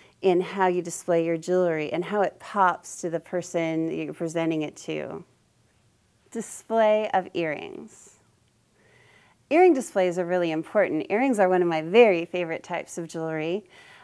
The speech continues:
and displaying them to their best advantage will help them sell. So let's look at a few different types of earring displays. These are all single earring displays. So we have these great gemstone point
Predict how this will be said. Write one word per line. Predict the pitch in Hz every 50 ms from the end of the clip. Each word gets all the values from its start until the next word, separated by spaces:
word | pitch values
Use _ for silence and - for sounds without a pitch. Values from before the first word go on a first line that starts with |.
| _ _ -
and | 196 190 190 185 180 180 185 175
displaying | 190 190 - - - 202 196 208 233 254 254
them | 240 220 208
to | 202 - 208
their | 196 196
best | 175 180 170 170 - -
advantage | 196 185 180 196 196 196 185 175 170 165 165 156 - -
will | - 170 185 180 175
help | 156 156 170 165 156 -
them | - 156 160
sell. | 151 - - 160 - - - 190 - _ _ _ _ - - - - - _
So | - - - 262 247 247
let's | 247 262 294 330 330 -
look | 403 381 370 359
at | 269
a | 202
few | 175 - - - 208 208 214 220 214
different | 175 180 185 180 - - 185 165 -
types | - - 185 170 160 156 156 - - - - - - -
of | 175 165 156 160 156 156 151 160 151 -
earring | 175 165 156 151 156 160
displays. | 160 160 - - - - 143 143 151
These | 185 208 233 240
are | 208
all | 175 151 151 151
single | - - - - - - 175 175 180 175 170 160
earring | - 131 151 143 143 143 143 139
displays. | 147 147 - - - 143 139 143 175 247 330 - - - - - _ _ - - _ - - _ _ _ _ _ _ _ _ _ _ _ _ _ _ _ _ _ - - _ _ _ _ _ - - - _ _ _ _ _ _ _ _ _ _
So | - - - - 302 277 262 254
we | - - 262
have | 247 - - 269 311 359 403 381 302
these | 226 208 190 -
great | - - - 208 208 202 185 - - - - 180
gemstone | - - 190 180 175 180 185 190 185 - - - 202 180 175 165 160 165 165
point | - - 202 190 180 175 -